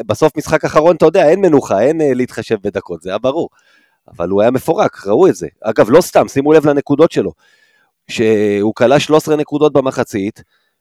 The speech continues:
אה, הקצב שלו יורד ככל שהמשחק מתקדם מבחינת נקודות, כי, כי הוא לא יכול להמשיך באותו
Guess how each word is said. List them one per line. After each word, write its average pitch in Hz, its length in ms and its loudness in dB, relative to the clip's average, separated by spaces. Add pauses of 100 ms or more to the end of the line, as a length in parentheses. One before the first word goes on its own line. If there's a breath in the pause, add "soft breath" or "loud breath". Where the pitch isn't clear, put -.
אה, 98 1040 -6
הקצב 139 380 -4
שלו 135 220 -4
יורד 98 320 0
ככל 127 240 -6
שהמשחק 123 480 -8
מתקדם 117 380 -6
מבחינת 113 380 -8
נקודות, 101 460 -6
כי, 101 340 -10
כי 101 220 -8
הוא 98 220 -4
לא 120 120 2
יכול 139 360 0
להמשיך 143 380 -6
באותו 113 340 0